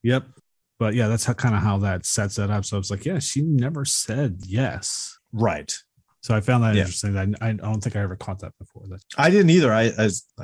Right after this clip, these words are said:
Speaker 2: for some
Speaker 1: Yeah.
Speaker 2: reason, I assumed that they were engaged, but
Speaker 1: Yeah.
Speaker 2: she did not get engaged to Richard.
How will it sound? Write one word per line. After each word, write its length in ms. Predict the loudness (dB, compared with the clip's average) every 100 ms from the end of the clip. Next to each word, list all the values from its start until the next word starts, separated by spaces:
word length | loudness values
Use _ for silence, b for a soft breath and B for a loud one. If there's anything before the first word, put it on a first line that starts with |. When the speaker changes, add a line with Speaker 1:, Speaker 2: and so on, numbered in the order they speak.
| -8
Speaker 2:
for 80 | -2
some 160 | 2
Speaker 1:
Yeah. 60 | 2
Speaker 2:
reason, 200 | 2 2
I 80 | 2
assumed 440 | 2 2 0 -2 -10 _ _ _ _
that 140 | 0 4
they 120 | 4
were 180 | 6 4
engaged, 680 | 2 2 2 0 -2 -4 -10 _ _
but 100 | 0
Speaker 1:
Yeah. 120 | 2 4
Speaker 2:
she 200 | 2 0
did 220 | -2 -2
not 260 | -6 -6
get 200 | -6 -6 -6
engaged 720 | -8 -6 -6 -4 -6 -6 -8 -8 -4
to 300 | -4 -4 -6
Richard. 520 | -6 -6 -6 -8 -10